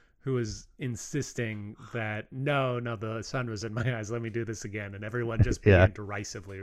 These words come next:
Speaker 1: referring to it as a mulligan.
Speaker 2: <laughs> I like the idea of it being his caddy.
Speaker 1: Yeah.
Speaker 2: You're like, "Hey, boss, that was,
Speaker 1: Oh,
Speaker 2: uh,
Speaker 1: okay.
Speaker 2: you know what? That's on me. I gave you" <laughs>
Speaker 1: I gave you the nine iron. I should have given you the wedge. Everyone knows that.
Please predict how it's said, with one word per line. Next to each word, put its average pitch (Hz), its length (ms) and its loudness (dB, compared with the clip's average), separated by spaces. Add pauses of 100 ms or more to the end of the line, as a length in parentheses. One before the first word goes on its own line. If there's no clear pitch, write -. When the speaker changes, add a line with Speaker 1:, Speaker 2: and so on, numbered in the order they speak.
Speaker 1:
referring 95 500 -10
to 98 140 -14
it 95 80 -12
as 101 120 -12
a 104 40 -12
mulligan. - 520 6
Speaker 2:
<laughs> - 840 -6 (460)
I 127 120 10
like 170 180 8
the 117 120 4
idea 107 200 8
of 101 60 10
it 92 100 6
being 92 200 10
his 90 160 4
caddy. 92 520 12
Speaker 1:
Yeah. 143 200 8 (380)
Speaker 2:
You're 110 140 0
like, 101 340 8
"Hey, 139 320 12
boss, 101 400 12
that 123 220 12
was, 101 180 10
Speaker 1:
Oh, 95 160 6
Speaker 2:
uh, 87 360 10
Speaker 1:
okay. 95 160 -2
Speaker 2:
you 120 120 6
know 117 160 8
what? 123 300 12 (300)
That's 113 260 8
on 104 220 8
me. 98 300 12
I 92 120 12
gave 98 240 8
you" 98 120 12 (120)
<laughs> - 100 -2
Speaker 1:
I 139 80 2
gave 160 240 8
you 156 120 6
the 139 80 2
nine 156 340 4
iron. 143 280 2
I 127 60 0
should 135 200 -2
have 123 80 -4
given 131 260 0
you 139 100 -2
the 160 100 2
wedge. 170 360 4
Everyone 107 340 -4
knows 95 240 -8
that. 117 240 0